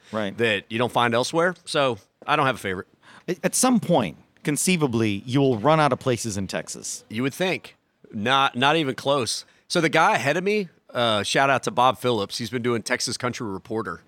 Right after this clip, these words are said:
Speaker 1: Okay.
Speaker 2: He just celebrated fifty years.
Speaker 1: And he's just
Speaker 2: Doing
Speaker 1: going all around.
Speaker 2: Yeah.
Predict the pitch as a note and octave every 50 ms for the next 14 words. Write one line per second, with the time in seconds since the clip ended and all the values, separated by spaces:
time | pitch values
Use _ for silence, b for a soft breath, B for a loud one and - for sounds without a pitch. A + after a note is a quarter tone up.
0 | b b - C3+ - B2+ E2 - F#3+ A3+ A#3 B3 - - - F#3 F3+ E3 C#3 D#3+
1 | D#3+ C3 G#2+ - - - G3+ F#3+ - - F3 D3+ C3 C3 D3+ C#3+ - - - -
2 | - - - - _ _ _ b b b b b C3+ C3+ C3 F#3 F#3+ F#3+ F#3 E3+
3 | B2 A#2+ A2+ A2 A2 A2 G#2 G#2 G#2 G2+ G2 F#2 E3 G#3 G#3+ E3